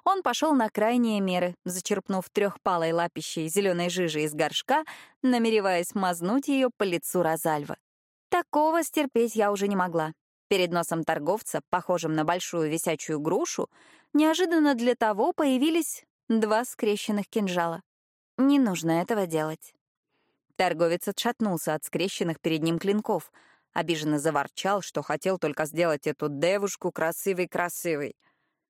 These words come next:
«Боюсь, у нас слишком разное понятие о красоте», подумала я, рассматривая его физиономию, покрытую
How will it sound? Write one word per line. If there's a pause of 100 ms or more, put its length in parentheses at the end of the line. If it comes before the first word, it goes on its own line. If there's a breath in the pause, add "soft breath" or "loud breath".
(120)
«Боюсь,
у
нас
слишком
разное
понятие
о
красоте», (480 soft breath)
подумала
я,
рассматривая
его
физиономию,
покрытую